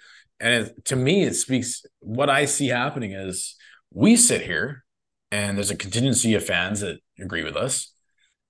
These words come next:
that Daryl was not the problem. And then you go in and you watch all the changes happen in the off season. And then you question some of these things like, "Okay, well, why are we trying to lock Lindholm up? Why are we trying to lock Hanifin up?"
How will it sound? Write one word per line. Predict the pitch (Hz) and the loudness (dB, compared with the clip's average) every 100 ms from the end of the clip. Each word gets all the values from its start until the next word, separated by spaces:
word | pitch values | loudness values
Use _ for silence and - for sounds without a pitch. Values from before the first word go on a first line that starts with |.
| - | -10
that | 92 104 95 - _ - _ 92 | 0 2 2 -4 _ -20 _ -2
Daryl | 107 127 131 | 4 6 6
was | 127 | 4
not | 104 98 | 2 -4
the | - | -4
problem. | 95 73 95 131 _ _ _ _ _ _ _ _ _ _ _ - - - _ | -2 -2 -4 -10 _ _ _ _ _ _ _ _ _ _ _ -20 -20 -20 _
And | - 104 | -4 0
then | 120 | 4
you | 117 | 4
go | 110 139 143 | 6 6 6
in | 139 135 | 4 0
and | 117 | 0
you | 120 113 107 | 0 2 2
watch | 107 120 - | 4 4 4
all | 127 110 110 95 | 4 6 4 0
the | |
changes | 90 110 110 107 110 104 92 | -6 -4 -2 -2 -4 -6 -4
happen | 110 101 104 | -2 -2 -4
in | 98 | -6
the | 92 | -6
off | 95 98 | -4 -6
season. | - 90 82 98 120 - _ - - _ - | -6 -8 -6 -8 -8 -16 _ -20 -20 _ -10
And | 101 | -4
then | 107 | -2
you | 101 | -2
question | 92 - 110 - 113 | -2 0 0 0 -2
some | - 113 | 0 0
of | 107 | 0
these | 98 | -2
things | 110 101 | -4 -4
like, | 95 | -4
"Okay, | - 98 | -2 -2
well, | 95 95 | 0 -2
why | 98 | 0
are | 127 | -2
we | |
trying | 127 123 | 0 0
to | 113 | 2
lock | 110 101 | 2 0
Lindholm | 98 113 110 | -4 -2 -2
up? | 117 - _ _ - - - | -2 -4 _ _ -20 -20 -8
Why | 123 | -4
are | |
we | 190 | -4
trying | 208 185 | -2 0
to | |
lock | 180 120 | 0 0
Hanifin | 92 110 131 147 | -2 -2 -2 -4
up?" | 175 | -6